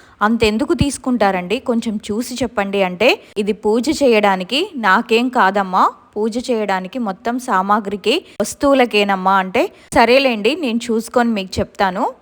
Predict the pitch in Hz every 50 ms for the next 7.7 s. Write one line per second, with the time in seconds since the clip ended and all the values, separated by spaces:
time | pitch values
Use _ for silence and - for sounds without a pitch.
0 | - 196 185 190 226 247 - - 185 - - 196 185 196 202 - - 233 214 208
1 | 208 202 - 196 196 196 - 208 - 196 190 185 180 208 311 539 - - _ 208
2 | 196 180 180 185 202 214 214 202 196 220 226 - - 220 220 233 233 294 - -
3 | 302 226 - 247 247 214 208 196 190 208 294 359 - - 196 202 214 226 233 226
4 | 220 208 208 247 320 494 - - _ - 208 214 220 254 277 311 302 285 302 -
5 | - 254 220 208 214 202 220 220 - 208 190 208 - - 202 196 185 175 175 175
6 | 180 180 - - 190 196 220 196 220 247 311 370 - - - 185 196 214 233 240
7 | 233 226 233 240 247 - 226 208 202 196 202 - 285 320